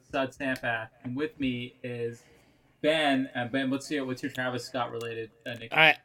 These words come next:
Speaker 2: I, I am safe. I am free from the crowd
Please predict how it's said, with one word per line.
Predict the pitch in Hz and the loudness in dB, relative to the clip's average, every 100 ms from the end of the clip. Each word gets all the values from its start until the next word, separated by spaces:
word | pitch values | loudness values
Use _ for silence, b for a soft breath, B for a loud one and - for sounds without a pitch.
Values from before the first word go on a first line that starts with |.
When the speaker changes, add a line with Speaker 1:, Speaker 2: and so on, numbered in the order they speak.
| - | -2
Speaker 2:
I, | 151 165 160 160 | 8 12 12 12
I | 147 160 | 10 6
am | 160 147 | 6 2
safe. | - - 175 180 190 - - | 0 10 12 12 10 0 -4
I | 143 151 | 2 4
am | 143 139 | 4 2
free | - 147 156 160 160 165 160 | -6 -2 4 6 8 8 6
from | - 151 151 147 147 | 2 4 6 6 2
the | 139 | 0
crowd | - 156 143 147 139 135 127 | 4 8 10 10 6 2 -4